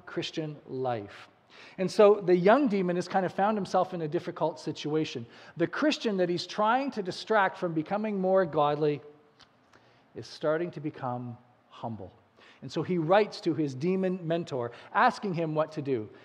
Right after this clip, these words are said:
And the demon mentor writes back this. He says, "God wants to transform the thinking of this young Christian to such a degree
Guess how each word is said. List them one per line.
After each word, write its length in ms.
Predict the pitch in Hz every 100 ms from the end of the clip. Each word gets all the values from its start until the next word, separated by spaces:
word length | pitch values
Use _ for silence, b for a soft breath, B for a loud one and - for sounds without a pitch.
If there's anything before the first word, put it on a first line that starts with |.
| B
And 140 | 151 151
the 60 |
demon 360 | 147 240 247 208
mentor 520 | 190 185 147 139 156
writes 340 | 160 160 165 165
back 520 | 156 143 131 - 135
this. 420 | 131 104 - - _ _ _ _ _ b b b b
He 80 | 180
says, 440 | 196 190 185 - B B - 123
"God 460 | 190 233 262 190
wants 340 | 196 208 226 -
to 120 | 160
transform 880 | - 180 175 160 - 202 233 247 240
the 100 | 220
thinking 480 | - 208 196 170 165
of 140 | 151
this 240 | 156 151 165
young 240 | 175 190
Christian 480 | - 165 - 127 120 B B B -
to 100 | -
such 460 | - - 240 240
a 60 | 220
degree 460 | 185 170 151 110